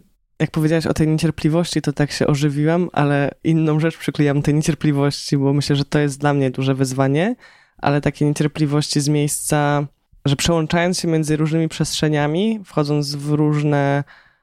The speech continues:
czy to przestrzenie właśnie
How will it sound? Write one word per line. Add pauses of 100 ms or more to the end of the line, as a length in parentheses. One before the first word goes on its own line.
(120)
czy
to (140)
przestrzenie
właśnie